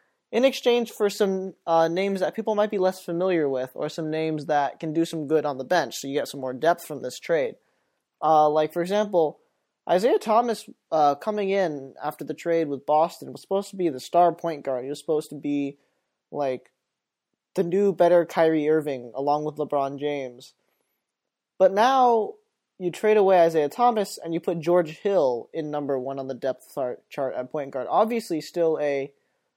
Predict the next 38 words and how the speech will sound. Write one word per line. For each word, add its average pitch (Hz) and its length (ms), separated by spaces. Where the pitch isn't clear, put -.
uh, 139 440
N 185 180
B 180 240
A 165 60
level, 151 560
possibly 170 320
starter, 147 560
but 196 460
not 170 220
the 165 60
same 160 400
kind 156 220
of 143 100
shooting 175 380
displays 147 840
and 147 240
firepower 196 340
that 156 140
you 165 80
expected 247 340
to 202 80
get 185 160
from 156 100
Isaiah 151 200
Thomas. 160 420
However, 214 340
this 202 140
trade 208 220
also, 214 720
uh, 170 160
got, 190 400
like 175 180
I 190 40
said, 185 200
some 170 140
depth. 175 400
So 151 240
on 143 160